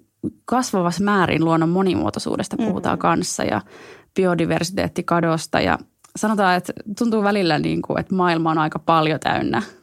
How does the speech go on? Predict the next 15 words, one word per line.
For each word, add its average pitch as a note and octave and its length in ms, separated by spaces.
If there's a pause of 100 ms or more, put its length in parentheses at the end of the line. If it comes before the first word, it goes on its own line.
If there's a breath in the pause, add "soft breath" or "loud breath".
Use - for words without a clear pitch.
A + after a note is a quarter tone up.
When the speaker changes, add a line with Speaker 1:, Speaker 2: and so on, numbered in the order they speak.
Speaker 1:
tosi, F3 320
niin D#3+ 140
kuin, A3 140
haastavia G3+ 600
ympäristökysymyksiä G3+ 1500
ja G#3+ 60
maapallon G3 460
tilaan F#3+ 300
liittyviä G3 460
asioita. A3 520 (640 loud breath)
Puhutaan F3 380 (280)
mikromuoveista D#3+ 1000
ja E3+ 120
roskaantumisesta - 1000
ja - 160